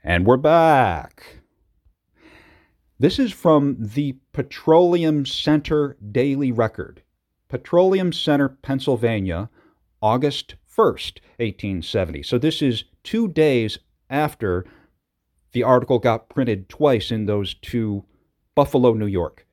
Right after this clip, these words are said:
papers. So now we're jumping down to Pennsylvania. A young man who officiates in a restaurant went to sleep in a Syracuse church last sun-,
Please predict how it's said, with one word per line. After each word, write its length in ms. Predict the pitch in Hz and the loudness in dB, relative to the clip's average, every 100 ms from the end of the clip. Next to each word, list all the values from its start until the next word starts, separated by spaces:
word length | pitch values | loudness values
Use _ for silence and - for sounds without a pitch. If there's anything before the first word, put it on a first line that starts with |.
| _ - | _ -8
papers. 400 | 90 - 62 - | -8 -8 -16 -6
So 120 | 120 | -2
now 180 | 123 196 | 0 2
we're 140 | 175 | 0
jumping 360 | 131 131 135 123 | 2 0 2 0
down 200 | 120 104 | 0 -2
to 40 | |
Pennsylvania. 720 | - 110 110 101 143 107 65 - _ _ _ _ - | -6 -8 -6 -2 -2 -2 -6 -18 _ _ _ _ -6
A 80 | 101 | -2
young 280 | 101 104 135 | 0 2 4
man 220 | 160 170 | 2 0
who 140 | 170 | -2
officiates 800 | 196 190 123 - 98 92 156 - | -2 -2 -2 -2 -2 -2 -2 -2
in 80 | 185 | -2
a 80 | 190 | 0
restaurant 480 | 104 95 123 117 131 | -2 -2 -2 -2 -4
went 180 | 107 - | -8 -10
to 80 | |
sleep 320 | 165 - 135 135 | -10 -4 -4 -2
in 80 | |
a 40 | 127 | -4
Syracuse 580 | - 113 131 - 165 - | -2 -2 -2 -4 -6 -4
church 340 | - 110 - | -2 -2 -2
last 400 | 107 104 - - | -4 -4 -6 -8
sun-, 300 | 120 113 | -4 -2